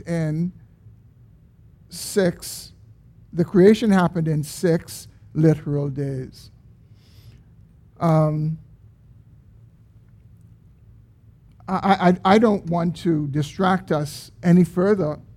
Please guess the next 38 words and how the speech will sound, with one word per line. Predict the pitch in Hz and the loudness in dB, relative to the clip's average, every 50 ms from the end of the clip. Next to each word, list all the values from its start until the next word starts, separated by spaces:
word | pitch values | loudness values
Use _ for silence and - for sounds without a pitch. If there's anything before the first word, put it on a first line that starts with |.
| - | -14
than | 180 160 151 165 151 143 139 143 143 - | -12 -8 -6 -4 -4 -4 -4 -6 -6 -6
I | 151 156 | -6 -6
have | 160 175 165 151 151 | -4 -4 -4 -4 -4
already | 151 147 156 160 165 165 156 143 139 131 | -4 -4 -4 -4 -2 -2 -2 -4 -4 -6
with | 143 151 175 170 147 | -4 -4 -4 -4 -4
this | 156 151 143 143 - - | -4 -6 -6 -6 -8 -10
this | - - 143 127 - - | -12 -10 -10 -10 -8 -8
morning. | 185 180 185 180 170 143 139 - - - - - - - - - - _ - - - | -6 -4 -4 -4 -4 -4 -6 -8 -10 -16 -20 -20 -20 -20 -20 -20 -20 _ -16 -6 0
But | 196 165 | 2 4
if | 165 180 170 | 4 4 4
you | 170 190 220 247 247 247 254 233 - - - - | 6 6 6 6 4 4 2 0 -4 -8 -18 -14
are | - 165 139 135 - - | -10 -10 -10 -10 -6 0
interested | 202 202 220 214 254 226 - - 247 233 | 4 4 4 4 2 -4 -4 0 0 2
in | 226 202 | 2 2
this | 190 208 208 208 208 196 202 - - - - - - - - - | 2 4 2 2 0 0 -4 -8 -16 -18 -20 -20 -20 -20 -20 -12
and | - 147 143 | -8 -6 -4
you | 147 151 | -4 -4
want | 156 156 151 151 | -4 -6 -6 -4
to | 147 143 139 139 - | -6 -6 -6 -8 -10
read | - 151 147 175 180 185 190 170 | -10 -4 0 2 4 4 4 2
more | 160 156 160 160 | 2 -2 0 -2
about | 156 139 147 143 143 147 | -2 -2 -2 -2 -2 -2
it, | 170 151 - - - - - - - - - - - - - - - | -2 -4 -4 -6 -16 -20 -20 -20 -20 -20 -20 -20 -20 -20 -20 -20 -20
one | - - 151 156 170 202 226 240 | -18 -12 -6 0 4 4 6 6
website | 208 190 185 175 - - 185 180 | 6 6 4 2 0 0 0 0
I | 175 175 165 | 2 2 0
would | 165 160 147 | 0 -2 -2
recommend | 160 165 156 - - 143 143 143 143 151 170 202 190 | -2 -2 -2 0 -2 -2 0 0 -2 -2 -2 -2 -2
that | 180 147 143 - | -4 -6 -6 -4
you | 160 160 | -4 -2
look | 147 156 165 160 - | 0 0 -2 0 0
at | 170 160 165 180 - - | -2 0 0 -2 -4 -6
is | 165 160 147 147 151 147 139 - - - - - - - | -6 -6 -4 -4 -6 -8 -8 -12 -16 -20 -20 -20 -10 -6
answers | 160 156 180 180 - 214 190 - | -2 0 0 0 0 -2 -6 -4
in | 190 170 147 | -2 -4 -4
genesis | 127 151 160 151 165 185 202 190 - 220 220 196 - | -2 -2 -4 -2 0 -2 -2 -2 -4 -8 -8 -8 -6
dot | - 180 151 143 - | -6 -4 -4 -4 -6
org. | - 165 160 160 151 156 156 151 135 139 143 147 165 208 254 | -6 -6 -4 -4 -4 -4 -4 -6 -6 -4 -2 -2 0 -2 -2